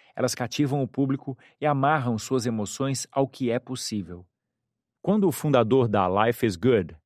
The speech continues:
Burt Jacobs, leva os ouvintes de volta à sua infância e fala sobre quando seu pai teve o acidente de carro que o deixou incapaz de trabalhar,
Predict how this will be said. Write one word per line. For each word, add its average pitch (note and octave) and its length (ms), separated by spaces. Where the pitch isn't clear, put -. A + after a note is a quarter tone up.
Burt B2+ 400
Jacobs, A#2+ 560
leva B2+ 300
os A2+ 120
ouvintes B2 460
de A#2 60
volta A#2 360
à G2 40
sua A#2 160
infância A2 640
e B2 60
fala D3 280
sobre B2+ 240
quando C#3 220
seu C3+ 180
pai C3 300
teve A#2 280
o G2+ 80
acidente G2+ 520
de G2 100
carro F#2+ 420
que B2+ 120
o A2+ 80
deixou A2 520
incapaz A2+ 600
de F#2 80
trabalhar, G#2+ 640